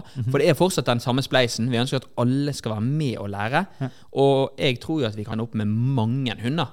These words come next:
Speaker 1: Ok,
Speaker 2: etter hvert.
Speaker 1: men gi oss noen, vær litt, eh, praktisk konkret. Hva,
Speaker 2: Nei.
Speaker 1: hvilken problemer skal, eh, underdagen løse?
Speaker 2: Det vi har sett på, det er det at vi ser at det å gå, ta runder gjennom bygg, det
Speaker 1: Mhm.
Speaker 2: er noe vi gjør manuelt. Der skal vi prøve å bruke.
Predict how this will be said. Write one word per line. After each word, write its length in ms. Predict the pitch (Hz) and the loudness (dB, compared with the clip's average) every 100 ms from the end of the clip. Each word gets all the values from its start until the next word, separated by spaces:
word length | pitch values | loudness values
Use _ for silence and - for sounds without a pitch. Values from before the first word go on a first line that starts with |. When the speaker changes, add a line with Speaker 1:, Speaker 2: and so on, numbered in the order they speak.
| - 143 | -10 -8
Speaker 1:
Ok, 80 | |
Speaker 2:
etter 140 | 117 - | -4 -2
hvert. 260 | 143 139 135 | -2 -6 -8
Speaker 1:
men 80 | 143 | -2
gi 180 | 175 175 | 4 6
oss 140 | 165 | 6
noen, 320 | 156 151 151 | 4 4 4
vær 140 | 147 160 | 4 4
litt, 220 | 156 - | 4 2
eh, 80 | 143 | 0
praktisk 480 | - 143 - 127 - | 2 -2 0 -2 0
konkret. 400 | 135 123 113 135 | 2 2 0 4
Hva, 160 | 175 | 6
Speaker 2:
Nei. 140 | 180 185 | 8 6
Speaker 1:
hvilken 180 | 175 185 | 6 6
problemer 400 | 165 143 143 135 | 6 6 6 2
skal, 320 | - 127 123 | 2 2 4
eh, 180 | 123 120 - - - 160 | 4 4 -2 -20 -6 0
underdagen 840 | 131 123 120 117 113 113 117 113 - - - - | 2 4 4 4 2 2 2 0 -2 -20 -20 -8
løse? 300 | 123 110 113 - | -6 -6 -6 -10
Speaker 2:
Det 300 | 127 131 185 | -8 2 4
vi 80 | 156 | 4
har 120 | 139 123 | 2 0
sett 240 | 135 - | -4 -6
på, 100 | 95 - - | -14 -14 -4
det 160 | 156 131 | 0 2
er 40 | |
det 100 | 135 120 | 2 0
at 160 | - | -2
vi 120 | 123 123 | -6 -2
ser 220 | 156 131 | 0 0
at 160 | 117 - | -2 -4
det 200 | 131 151 | 0 4
å 80 | 131 | 4
gå, 140 | 127 123 120 | 4 2 2
ta 120 | 127 | 0
runder 280 | 127 147 143 | 0 0 0
gjennom 180 | 113 113 | 0 0
bygg, 160 | - - - | -4 -10 -12
det 240 | 127 143 - | -2 0 2
Speaker 1:
Mhm. 80 | 117 | 2
Speaker 2:
er 40 | |
noe 160 | 110 113 | 0 0
vi 80 | 113 | 0
gjør 140 | 120 - | -2 -2
manuelt. 440 | 113 117 254 - - | -2 -2 -4 -10 -16
Der 300 | 131 156 147 147 | -6 -2 -2 -4
skal 460 | - - 139 113 | -10 -4 -2 -2
vi 100 | 107 | -2
prøve 300 | - 104 107 | -4 -2 -2
å 20 | |
bruke. 200 | 113 104 | -4 -6